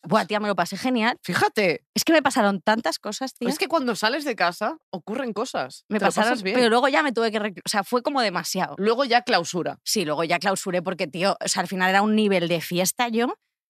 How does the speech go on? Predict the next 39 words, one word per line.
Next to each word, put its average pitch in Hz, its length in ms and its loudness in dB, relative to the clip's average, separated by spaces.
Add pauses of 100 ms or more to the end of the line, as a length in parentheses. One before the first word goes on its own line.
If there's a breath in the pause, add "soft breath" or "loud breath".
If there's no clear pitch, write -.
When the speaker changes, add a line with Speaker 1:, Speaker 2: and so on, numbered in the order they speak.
(160)
Speaker 1:
que 226 80 2
no 196 80 4
te 208 80 0
puedes 226 140 0
imaginar. 202 320 0
Speaker 2:
¿Bebiste 247 240 2
mucho? 240 320 -6 (160)
Speaker 1:
No, 233 180 2
no 240 80 2
bebí 277 220 2
tanto 285 260 0
porque 196 220 -6
luego 202 180 -2
no 233 80 -4
me 240 60 -4
gusta 226 180 -8
tener 220 180 -6
resaca, 220 220 0
que 202 100 0
quería 180 220 2
continuarla. 202 640 2
Luego 214 180 0
me 247 60 -2
tenía 269 140 2
que 269 80 -2
echar 285 180 0
tres 233 180 -4
horas 208 140 0
de 165 100 -10
siesta 233 120 -2
Speaker 2:
Es 233 100 -2
que 208 80 4
era 220 100 6
muy 233 120 2
Speaker 1:
antes, 233 120 4
Speaker 2:
buen 202 140 4
Speaker 1:
¿eh? - 20 0
Speaker 2:
cartel, 139 380 -2
¿eh? 123 140 -8